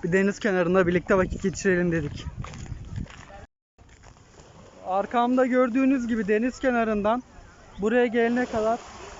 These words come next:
sağlı sollu her yerde kamelyalar var. Bu ilerimizde de devam ediyor kamelyalar. Denize giren bile var burada. Şu ileri tarafta daha çok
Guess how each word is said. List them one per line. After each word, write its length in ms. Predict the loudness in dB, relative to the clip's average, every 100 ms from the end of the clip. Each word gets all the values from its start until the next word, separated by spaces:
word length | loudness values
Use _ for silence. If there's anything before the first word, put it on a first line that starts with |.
| -20 -20 -20 -8
sağlı 300 | -2 0 0
sollu 340 | -2 0 2 2
her 220 | 2 2
yerde 300 | 2 2 0
kamelyalar 680 | 0 2 2 4 4 4 4
var. 260 | 2 -2 -4 -12 -12 -12 -14 -14 -14 -10 -10 -10 -12 -14 -14 -14 -14 -16 -16 -16 -14 -10 -10 -6
Bu 160 | 0 2
ilerimizde 760 | 4 6 6 4 0 0 2
de 200 | 4 2 -2 -14 -14 -14 -4
devam 380 | 2 6 6 4
ediyor 300 | 2 2 0
kamelyalar. 600 | 0 -2 0 0 2 0 -2 -16 -18 -16 -16 -14 -16 -8
Denize 440 | 2 2 4 2 2
giren 320 | 4 4 4
bile 160 | 4
var 260 | 4 2 2
burada. 340 | 0 0 -2 -4 -16 -18 -18 -20 -18 -18 -16 -18 -18 -20 -20 -20 -20 -20 -20 -20 -18 -18 -20 -20 -18 -18 -16 -10 -6
Şu 100 | -4
ileri 420 | 2 4 4 4
tarafta 640 | 4 4 4 2 -2 2
daha 220 | 4 4
çok 260 | 2 -2